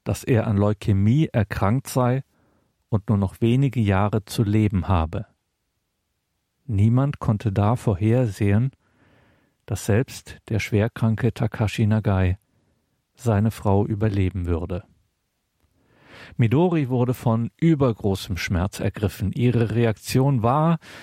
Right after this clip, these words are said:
nach einem Moment der Stille, vor allem das Gebet. Nagai schreibt in der dritten Person über sich selbst, Zitat,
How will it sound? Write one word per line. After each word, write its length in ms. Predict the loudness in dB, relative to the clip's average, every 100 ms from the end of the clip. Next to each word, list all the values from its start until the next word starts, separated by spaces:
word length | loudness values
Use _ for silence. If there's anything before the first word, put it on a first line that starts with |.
| -20 -20 _
nach 220 | -4 -4
einem 220 | -2 0 2
Moment 460 | 2 2 0 0
der 120 | 0
Stille, 720 | -2 -2 0 2 2 2 0 -6 _ _ _
vor 320 | -8 -2 0
allem 300 | 2 2 0
das 240 | 0 -2 -2
Gebet. 580 | -2 -2 -6 -12 -20 _ _ _ _ _ _ _
Nagai 440 | -4 0 2 2 0
schreibt 480 | -2 0 0 -2
in 80 | -2
der 100 | -2
dritten 340 | -2 -4 -2 0
Person 480 | 2 2 2 2
über 220 | 0 0 0
sich 200 | -2 -2
selbst, 520 | 0 0 -2 -12 -10
Zitat, 540 | -8 -2 0 0 -4